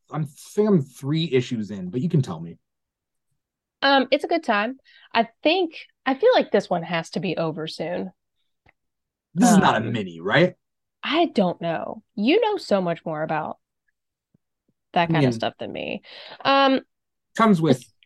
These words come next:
Speaker 1: doing this show all the
Speaker 2: Yeah,
Speaker 1: time.
Speaker 2: yeah. <laughs> No, you're right. I'm just like, "Give me this." So,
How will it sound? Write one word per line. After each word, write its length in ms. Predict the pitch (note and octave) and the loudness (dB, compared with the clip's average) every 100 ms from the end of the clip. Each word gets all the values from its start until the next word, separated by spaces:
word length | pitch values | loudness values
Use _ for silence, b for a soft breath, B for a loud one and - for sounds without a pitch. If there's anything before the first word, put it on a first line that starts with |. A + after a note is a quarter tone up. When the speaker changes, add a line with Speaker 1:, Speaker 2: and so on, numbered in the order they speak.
| _ | _
Speaker 1:
doing 280 | C3+ B2+ A2+ | 2 2 2
this 160 | G2+ - | -2 -4
show 420 | - - - - _ - | -8 -10 -10 -20 _ -4
all 100 | - | 2
the 60 | A#3 | 4
Speaker 2:
Yeah, 220 | F#3 E3 E3+ | 4 0 -2
Speaker 1:
time. 120 | F3+ - | -6 -8
Speaker 2:
yeah. 240 | F3+ - F#3 _ - | -10 -8 -12 _ -2
<laughs> 200 | A3 - | 0 4
No, 140 | - | 6
you're 180 | G#3 G3 | 6 4
right. 200 | E3 E3 | 0 -2
I'm 120 | G3+ | -2
just 140 | G3+ G#3 | -2 -4
like, 160 | D#3+ - - | -8 -4 2
"Give 180 | B3 A3 | 2 2
me 180 | G#3+ E3 | 0 4
this." 480 | A3+ - - - - | 2 2 -12 -18 -18
So, 420 | - F#3+ C#3+ A#2 | -2 4 6 6